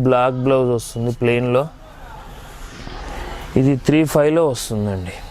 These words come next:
with blouse. పోచంపల్లి ఇక్కత్, డబుల్ ఇక్కతే అంటారు దీన్ని కూడా. ఇది పోచంపల్లి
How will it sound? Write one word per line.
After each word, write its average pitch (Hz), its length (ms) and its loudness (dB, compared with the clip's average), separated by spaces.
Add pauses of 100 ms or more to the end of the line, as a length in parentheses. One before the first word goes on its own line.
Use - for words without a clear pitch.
(560)
with 139 280 2
blouse. 104 460 0 (240)
పోచంపల్లి 135 580 4
ఇక్కత్, 120 420 2 (600)
డబుల్ 139 240 4
ఇక్కతే 151 320 4
అంటారు 123 320 0
దీన్ని 131 200 2
కూడా. 131 300 4 (2000)
ఇది 135 160 6
పోచంపల్లి 160 1000 2